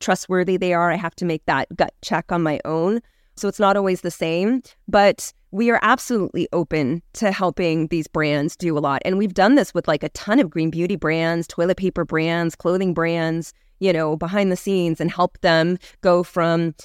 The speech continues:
oh, I don't know, numbers to nothing, to non-detect. And there's always something that they find, you know,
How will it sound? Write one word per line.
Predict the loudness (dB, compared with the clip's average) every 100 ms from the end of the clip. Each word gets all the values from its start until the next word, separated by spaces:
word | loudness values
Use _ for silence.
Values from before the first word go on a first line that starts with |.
| _ -2
oh, | 0
I | 2
don't | 2 2
know, | 0 -2 -4 _ _ _ -20 _
numbers | 2 4 4 2 2 0 -4
to | -2 0
nothing, | 0 -2 -8 -8 -10 -6
to | -2
non-detect. | 0 0 -2 -4 -8 -10 -16 -2
And | 2 2 0 _ _ _ _
there's | 2 2 2 -2 0
always | 2 2 0
something | -2 -2 0 -2 -2
that | -2 -4
they | -4
find, | -6 -10 -10 -8 -10 -6
you | -2 2
know, | 2